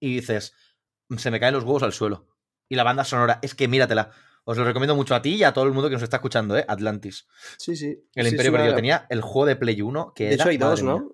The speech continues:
Speaker 2: ¿La segunda qué tal es?
Speaker 1: Eh, no, la segunda no. La segunda, uy. ¿No sabéis la historia de, bueno, claro, si no la has
Speaker 2: No.
Speaker 1: visto, la, lo que pasó con la segunda es que iban a sacar una serie de animación para Disney Plu-, Disney Channel de Atlantis, que eran cuatro capítulos, pero, eh, no lo vieron claro, no lo vieron claro,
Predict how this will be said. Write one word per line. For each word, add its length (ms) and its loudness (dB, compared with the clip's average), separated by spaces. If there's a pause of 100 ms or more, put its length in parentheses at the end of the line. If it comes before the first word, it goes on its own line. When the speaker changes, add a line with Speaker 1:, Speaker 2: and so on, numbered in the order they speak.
Speaker 2:
¿La 140 -4
segunda 300 -4
qué 100 -4
tal 160 -4
es? 260 -10 (220)
Speaker 1:
Eh, 140 2
no, 180 2
la 120 -4
segunda 300 0
no. 180 -6
La 100 0
segunda, 500 0
uy. 340 -4 (280)
¿No 80 0
sabéis 180 2
la 60 4
historia 220 2
de, 80 4
bueno, 220 -2
claro, 220 0 (220)
si 120 -12
no 60 -4
la 60 0
has 60 0
Speaker 2:
No. 60 2
Speaker 1:
visto, 220 -4 (320)
la, 340 -2
lo 80 0
que 80 -2
pasó 160 -2
con 80 -2
la 60 0
segunda 360 0
es 100 0
que 80 -4
iban 120 -2
a 40 -8
sacar 200 -6
una 100 -4
serie 220 0
de 60 2
animación 720 0
para 200 2
Disney 320 -2
Plu-, 240 -4
Disney 280 -4
Channel 420 -2 (360)
de 100 0
Atlantis, 440 0
que 100 -4
eran 140 -2
cuatro 240 2
capítulos, 680 -2
pero, 500 0
eh, 320 0
no 100 2
lo 80 4
vieron 200 4
claro, 240 4
no 100 0
lo 80 4
vieron 220 0
claro, 380 2